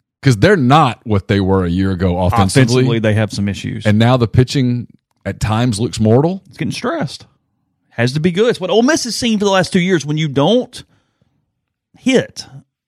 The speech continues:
Speaker 2: the pitching has to be perfect, and then it just doesn't work.
Speaker 1: So they go to Arkansas this weekend. That's,
Speaker 2: Do they?
Speaker 1: that's an interesting spot for them.
Speaker 2: That is.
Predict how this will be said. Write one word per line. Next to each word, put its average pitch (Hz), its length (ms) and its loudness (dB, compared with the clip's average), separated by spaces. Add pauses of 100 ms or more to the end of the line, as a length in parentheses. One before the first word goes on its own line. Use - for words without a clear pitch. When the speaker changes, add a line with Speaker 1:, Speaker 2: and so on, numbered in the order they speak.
(540)
Speaker 2:
the 123 60 -8
pitching 165 320 0
has 143 140 -2
to 139 80 -8
be 131 80 -4
perfect, - 500 -6
and 113 100 -4
then 113 120 -2
it - 40 -6
just 117 180 -8
doesn't 127 260 -2
work. 190 180 0
Speaker 1:
So 101 180 -6
they 107 160 2
go 127 140 2
to 98 60 2
Arkansas 90 540 -4
this 73 200 -12
weekend. 76 380 -8
That's, 92 220 -10
Speaker 2:
Do 101 120 0
they? 107 80 0
Speaker 1:
that's 90 200 -6
an 92 100 -6
interesting 90 400 -6
spot 92 300 -6
for 85 60 -10
them. 76 320 -10
Speaker 2:
That 95 120 -10
is. 98 220 -8